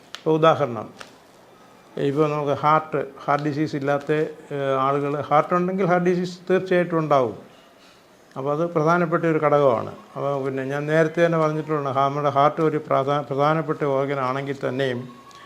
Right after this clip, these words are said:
ചികിത്സിക്കാനും വളരെ റെസ്പോണ്ട് ചെയ്യുന്ന ഒരു അവയവം നമ്മുടെ മനുഷ്യ ശരീരത്തിൽ ഏറ്റവും ബെസ്റ്റ് എന്ന് പറഞ്ഞു കഴിഞ്ഞാൽ ഹാർട്ടാണ്.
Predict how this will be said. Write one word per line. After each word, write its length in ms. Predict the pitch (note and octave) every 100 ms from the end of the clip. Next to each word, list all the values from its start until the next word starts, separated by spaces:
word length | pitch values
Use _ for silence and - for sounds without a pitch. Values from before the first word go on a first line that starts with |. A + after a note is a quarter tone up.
| - -
ചികിത്സിക്കാനും 840 | - E3 E3+ F#3+ F#3 E3 D#3+ E3 D#3+
വളരെ 320 | C#3+ D#3 F3 F3 D3+
റെസ്പോണ്ട് 400 | - D#3 D3 C#3+
ചെയ്യുന്ന 220 | C3+ C3+ C3+
ഒരു 80 | C3 A#2+
അവയവം 360 | C3+ C3+ B2 B2+ - - - -
നമ്മുടെ 240 | B2+ C3 B2+
മനുഷ്യ 200 | C3+ C#3+
ശരീരത്തിൽ 300 | C#3 B2+ B2 C3
ഏറ്റവും 260 | C3 D3 C3
ബെസ്റ്റ് 220 | B2 B2 D3
എന്ന് 120 | C#3
പറഞ്ഞു 200 | B2 B2 A#2
കഴിഞ്ഞാൽ 240 | A#2+ A#2 A2+
ഹാർട്ടാണ്. 460 | A#2+ A#2+ A#2 G#2